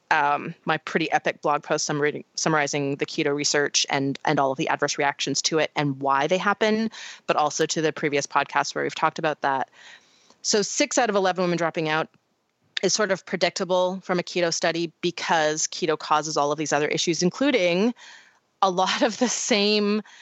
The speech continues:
um, menstruation symptoms that are a hallmark of P C O S. So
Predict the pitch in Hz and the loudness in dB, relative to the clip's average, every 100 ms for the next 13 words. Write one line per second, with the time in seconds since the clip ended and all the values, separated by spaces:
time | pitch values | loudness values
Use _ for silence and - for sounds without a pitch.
0 | - _ _ 196 190 180 175 170 - 190 | -20 _ _ 0 2 0 -2 -6 -4 -2
1 | 185 - 175 170 190 175 170 170 185 175 | 0 0 -2 -2 0 0 0 0 0 0
2 | 196 202 254 - - - 170 175 160 160 | 2 2 0 -4 -8 -8 -2 0 2 0
3 | - _ 160 156 - 160 156 - - 165 | -2 _ 0 0 0 0 -2 -4 -8 -8
4 | - 160 147 208 - - - - 151 151 | -4 -2 0 0 -2 -4 -4 0 2 2
5 | 147 | 0